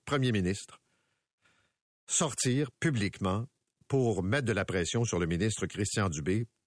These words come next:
pour, euh, obtenir des amendements à sa réforme. Euh, on va parler avec le ministre de la Santé plus tard. Lucien Bouchard aussi sera avec nous. Alors, euh, Monsieur Bouchard, comme Monsieur Charest, comme Madame Marois, euh, Pierre-Marc Johnson, Daniel Johnson,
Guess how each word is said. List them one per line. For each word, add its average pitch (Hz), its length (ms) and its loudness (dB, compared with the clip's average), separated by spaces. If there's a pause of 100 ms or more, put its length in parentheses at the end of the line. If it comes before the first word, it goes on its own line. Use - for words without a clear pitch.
pour, 101 480 0
euh, 80 200 -2
obtenir 101 480 0
des 92 180 0
amendements 98 520 0
à 90 120 -4
sa 107 160 -2
réforme. 80 440 -4 (1200)
Euh, 95 120 0
on 92 100 -2
va 95 140 2
parler 117 220 0
avec 101 120 -4
le 95 60 2
ministre 95 240 0
de 95 60 0
la 87 40 -2
Santé 87 320 -2
plus 92 160 -8
tard. 120 400 0
Lucien 98 320 0
Bouchard 101 400 0
aussi 78 240 -6
sera 85 200 -2
avec 73 300 -4
nous. 135 140 0 (500)
Alors, 92 440 0
euh, 78 160 -2
Monsieur 80 240 -2
Bouchard, 110 420 0
comme 101 200 0
Monsieur 92 220 0
Charest, 92 560 -2
comme 87 180 -2
Madame 87 240 0
Marois, 90 680 -2 (100)
euh, 71 800 -6
Pierre-Marc 92 420 -2
Johnson, 95 440 0
Daniel 90 420 0
Johnson, 92 560 -2